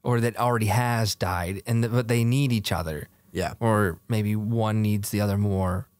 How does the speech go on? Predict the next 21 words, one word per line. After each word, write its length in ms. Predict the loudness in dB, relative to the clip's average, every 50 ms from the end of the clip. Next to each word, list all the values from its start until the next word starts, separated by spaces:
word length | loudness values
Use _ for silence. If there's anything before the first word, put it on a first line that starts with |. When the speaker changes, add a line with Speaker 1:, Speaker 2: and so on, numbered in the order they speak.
| _ _ _ _ _ _ _ _ _ _ _ -4
Speaker 1:
and 600 | -2 0 2 2 2 2 2 0 0 -2 -4 -10 _ _ _ _ _ _ _ _ _ _ _ _ _ _ _ _ _ _ _ _ _ _ _ _ -4
it 60 | -2
definitely 380 | 0 0 0 2 0 0 2 2
influences 800 | 2 0 2 2 2 2 4 4 2 2 0 -4 -4 -4 -6 -4 -4
actions 680 | -2 -2 -2 -2 -2 -2 0 0 0 0 0 -2 -2
and 220 | -6 -6 -4 -4 -2
decisions 640 | -2 -2 -2 0 0 0 2 2 2 2 0 -2 -4 -8 -12 -4
later 360 | -2 0 0 2 2 2 2
on. 400 | 2 2 2 2 2 2 0 -2 -4 _ _ _ _ _ _ _ _ _ -18 -8 -2
But 240 | -2 -2 -2 -2 -6 _ _ _ _ _ _ _ -20 _ _ _ _
it, 60 | -6 -4 -2 0 0 0 -2
it 60 | -2
felt 260 | -2 -2 -2 -2 -2
very, 260 | -2 0 0 2 2 0 -2 -2
<laughs> 60 | -4 -6 -6 -6 -4
very 240 | -2 0 0 0 0
real. 680 | 2 2 2 2 2 2 2 2 0 0 -2 -6 -10 -16 -20 _ _ _ _ _
Speaker 2:
Yeah. 200 | -2 0 0 -2 -4 _ _ _ _
Speaker 1:
And 140 | -2 0 0
it's, 180 | 0 0 -2 -2
and 280 | -2 0 0 0 -2